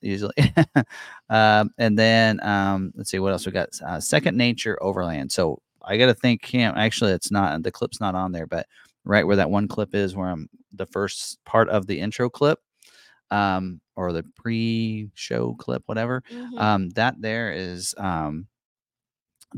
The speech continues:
Speaker 1: um, there's a clip there that he's done that is on the video that I did for my personal channel, which you can check out as well if you want Bronco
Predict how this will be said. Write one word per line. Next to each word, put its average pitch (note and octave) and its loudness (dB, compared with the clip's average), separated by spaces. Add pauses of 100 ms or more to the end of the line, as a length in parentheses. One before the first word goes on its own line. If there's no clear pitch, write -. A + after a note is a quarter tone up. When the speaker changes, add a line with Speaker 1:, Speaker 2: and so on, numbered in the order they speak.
(160)
Speaker 1:
um, F#2+ -4
there's G#2+ 0
a G2 -4
clip A2 -4
there F2+ 0
that E2 -2
he's G#2 -8
done D#2 -6
that D#2+ -10 (120)
is F2 -14
on D#2 -8
the E2+ -6
video E2+ -2
that D#2 -2
I D#2 -2
did D#2+ -4
for D2 -6
my D2 -4
personal F#2 -2
channel, D2+ -6 (380)
which - -6
you F2+ -6
can F2 -6
check F2+ 0
out E2 0
as D#2+ -2
well F#2+ 2
if F2+ -6
you E2+ -2
want F2 0
Bronco A2+ -2